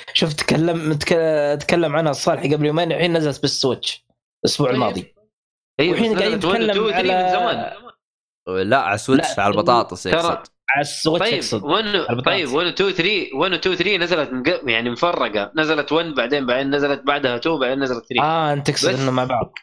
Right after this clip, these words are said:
Speaker 2: بس، آه، لا ما نزلت ككوليكشن كذا مرة واحدة.
Speaker 1: إيه،
Speaker 2: بس عندك
Speaker 1: مفرقة.
Speaker 2: مشكلة ترى، ترى أنت تتكلم على لعبة بلاي ستيشن تو ترى.
Speaker 3: صح.
Speaker 2: وان وتو وثري هذه كلها على بلاي ستيشن تو. أنت لما تتكلم على باي شوك، آه، كل الألعاب نازلة على البلاي ستيشن ثري، يعني الجيل اللي بعده.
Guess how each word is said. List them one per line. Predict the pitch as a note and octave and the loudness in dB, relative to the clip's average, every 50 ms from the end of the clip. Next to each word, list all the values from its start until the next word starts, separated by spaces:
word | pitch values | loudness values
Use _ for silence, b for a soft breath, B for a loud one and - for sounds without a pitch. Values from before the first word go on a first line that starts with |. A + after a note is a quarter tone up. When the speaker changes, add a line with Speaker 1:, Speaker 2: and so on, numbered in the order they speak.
| _ _ _ _ _ _ _ _ _ - B2+ A#2 | _ _ _ _ _ _ _ _ _ -2 0 0
Speaker 2:
بس، | C3+ C3+ - - - - | 0 0 -4 -8 -4 -2
آه، | C#3 C#3+ C#3 C#3 C3+ C3 C3+ D3 | 0 2 2 2 0 0 0 0
لا | D3+ F3+ G3 | 0 0 0
ما | G#3 A#3+ | 0 0
نزلت | C4+ C4+ A3 G#3+ G3+ F3+ E3 | 0 0 0 0 0 -2 -2
ككوليكشن | - E3 D#3+ F3+ F3+ F#3+ G#3 G#3 - D#3+ C3+ | -2 -2 0 0 0 0 0 0 -2 -2 0
كذا | - - D#3 D#3 | 0 0 0 0
مرة | D3 D3+ C#3+ D3+ | 0 0 0 0
واحدة. | D#3 D3 B2 G#2+ A2 G#2 - _ _ _ _ _ - | 0 -2 -4 -6 -8 -10 -12 _ _ _ _ _ 0
Speaker 1:
إيه، | D#3 F3 F3+ F3 E3+ E3+ | 0 2 2 2 2 2
Speaker 2:
بس | E3 | 0
عندك | D#3+ D3+ D3+ - | 0 0 -2 0
Speaker 1:
مفرقة. | - F#3 - - | 0 0 0 0
Speaker 2:
مشكلة | - - F#3 D#3 C#3+ C3+ | 0 0 0 0 0 0
ترى، | - D#3+ D#3+ D3+ D3 C#3 C3+ - - - - - - - | 0 0 0 2 0 0 -2 -6 -10 -14 -20 -20 -6 -2
ترى | E3+ E3 F#3 | -2 0 0
أنت | G#3+ G#3+ - | -2 -2 -4
تتكلم | F3+ - - - - A3+ B3 A3 D3 | -6 -6 -4 -2 -2 0 0 0 0
على | B2+ C3 C#3+ | 0 2 2
لعبة | E3 F3+ F#3+ C#3+ C3 - - | 0 0 0 -2 -6 -6 -6
بلاي | A#2 B2 | -6 -6
ستيشن | - - F3+ - - A#2 G#2 | -4 -2 -4 -4 -4 -6 -6
تو | - E3 D#3+ | -4 -2 -2
ترى. | A#2+ - A2+ A2 - - - _ _ _ _ _ _ _ _ _ _ _ _ - | -2 -2 -4 -4 -6 -8 -12 _ _ _ _ _ _ _ _ _ _ _ _ -2
Speaker 3:
صح. | - | 0
Speaker 2:
وان | D3 E3 | 0 0
وتو | D3+ - F3 E3 | 0 0 -2 -2
وثري | D3 D3+ E3 F3 | 0 0 0 0
هذه | D#3 B2+ | 0 0
كلها | A#2+ - F3 C#3 | -2 -2 0 0
على | A2 | -2
بلاي | A2 | -2
ستيشن | A#2+ - D3+ - - A2+ | -4 -4 -4 -4 -4 -2
تو. | - D3+ B2 - - b b b _ - | -2 -2 -2 -4 -6 b b b _ -2
أنت | A#2+ A2 - - | -2 -2 0 0
لما | C3 B2+ B2+ | 0 0 0
تتكلم | B2+ - - E3 D#3+ D#3 C3 | 0 0 0 0 2 0 0
على | A2 G#2+ C3 C3 | 0 0 0 0
باي | B2 D3 D#3 D3+ C#3 | 0 0 0 0 0
شوك، | C#3+ F3+ F3+ F3+ - - - - - - | 0 -2 -2 -2 -6 -12 -12 -8 -4 -2
آه، | D2+ - - - - - - - - - | -2 -2 -2 -4 -6 -10 -12 -16 -14 -4
كل | - - F#3+ G3 | -2 0 2 2
الألعاب | F#3+ F#3 E3 F3 G3+ F#3+ F3+ | 0 0 0 0 0 0 0
نازلة | F#3+ G3 F#3 E3 E3 | 0 0 0 0 0
على | D3+ | 0
البلاي | D3+ D#3 | 0 -2
ستيشن | D3+ - F#3+ F3+ - E3 | -2 -2 -2 -2 -2 -2
ثري، | - - F#3 F3+ D3 | 0 0 0 2 2
يعني | A2 G#2+ A2 | 0 -2 -2
الجيل | G#2+ A2 C3 D3+ D3 | -2 -2 0 0 0
اللي | C#3 C3+ C#3 | 0 0 0
بعده. | C#3+ D#3+ C3+ A2 G2+ F#2+ - _ | 0 0 0 -2 -4 -8 -12 _